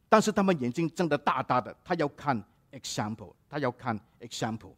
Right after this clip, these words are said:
啊。好像 <laughs> 有一个，很多年前，啊，有一个孩子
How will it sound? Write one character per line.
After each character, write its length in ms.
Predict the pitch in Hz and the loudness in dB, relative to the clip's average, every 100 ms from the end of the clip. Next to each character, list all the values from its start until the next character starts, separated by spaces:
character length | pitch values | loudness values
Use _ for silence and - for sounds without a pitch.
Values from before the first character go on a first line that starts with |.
| _ | _
啊。 140 | - - _ - - _ - | -20 -20 _ -16 -16 _ -8
好 100 | 113 | -6
像 280 | 143 151 127 _ _ _ - | 2 2 2 _ _ _ -12
<laughs> 260 | - 123 | -6 -4
有 80 | 123 | -4
一 80 | 131 | -2
个， 220 | 131 107 _ _ _ _ | -2 -2 _ _ _ _
很 160 | - 123 | -8 2
多 120 | 151 | 2
年 140 | 127 | 2
前， 180 | 131 113 110 - | -2 -6 -10 -14
啊， 140 | 107 98 | -20 -14
有 120 | 110 | -8
一 100 | 131 | -6
个 160 | 123 113 | -4 -6
孩 180 | - | -2
子 200 | 139 107 | -2 -4